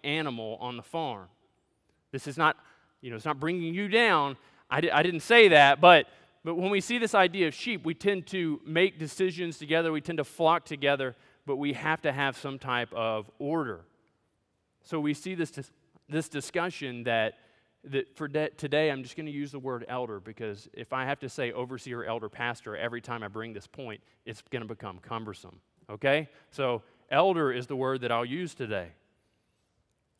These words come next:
So getting back to First Timothy, we see that Paul is writing, and he's already talked about church discipline,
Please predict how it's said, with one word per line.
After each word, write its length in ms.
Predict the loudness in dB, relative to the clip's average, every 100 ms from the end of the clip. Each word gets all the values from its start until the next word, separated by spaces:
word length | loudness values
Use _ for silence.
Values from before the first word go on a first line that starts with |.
| -10
So 420 | 0 0 0 -8 -20 _ _ _ -6
getting 300 | -2 0 4
back 260 | 4 4 0
to 280 | -4 -4 -6
First 300 | -4 -4 -4
Timothy, 420 | -4 -4 -4 -4 -4
we 160 | -4
see 200 | -4 -4
that 180 | -4 -4
Paul 580 | -2 2 4 4 4 0 -14 -6
is 240 | -4 -4
writing, 580 | 0 2 2 2 0 -2
and 160 | -4 -2
he's 180 | -2 0
already 320 | 2 2 2
talked 360 | 2 0 0
about 340 | 2 2 2 -4
church 220 | -8 -6
discipline, 540 | -4 -4 -6 -6 -6